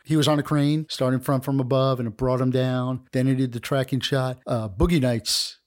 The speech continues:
is a very famous opening scene into that really, really long shot, uh, through the club that establishes. Goodfellas is another, I think, the famous one, and, and I'm a big Swingers fan. So one of the things when John, I know, I heard a story, read a story when Jon Favreau pitched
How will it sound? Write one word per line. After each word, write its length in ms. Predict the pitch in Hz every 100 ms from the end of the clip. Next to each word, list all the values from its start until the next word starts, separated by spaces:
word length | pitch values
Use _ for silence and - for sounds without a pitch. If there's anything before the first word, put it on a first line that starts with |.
| -
is 160 | 131
a 60 | 113
very 320 | 104 143 135
famous 400 | 131 151 139 131
opening 440 | - 139 143 135 131
scene 420 | - 139 135 131
into 160 | 131
that 100 | 117 104
really, 500 | 117 131 143 135 127
really 540 | 120 127 123 120 110 -
long 440 | 123 131 135 131
shot, 500 | - 139 127 123 - -
uh, 260 | 117 110 104
through 200 | - 131
the 60 |
club 360 | - 131 127 -
that 160 | 127
establishes. 880 | 120 - 127 123 117 131 120 120 117
Goodfellas 720 | - 156 165 156 156 151 - -
is 140 | 131
another, 500 | 139 143 147 151 151
I 120 | 147
think, 200 | 160 156
the 80 | 156
famous 460 | - 170 170 160 175
one, 540 | 165 165 160 160 156
and, 180 | 135 -
and 160 | 151
I'm 100 | 156
a 60 | 160
big 160 | 143 -
Swingers 380 | 180 170 143
fan. 420 | - 131 117 120 117 _ -
So 180 | 147
one 160 | 135 156
of 100 | 151
the 60 | 160
things 240 | 147 131
when 140 | 131
John, 260 | 123 147 147
I 80 | 143
know, 240 | 143 147
I 60 | 143
heard 120 | 139
a 40 | 131
story, 260 | 156 143 151
read 140 | 151
a 40 | 135
story 260 | - 143
when 140 | 135 123
Jon 220 | 135 131
Favreau 360 | 143 131 127 -
pitched 460 | 139 131 - -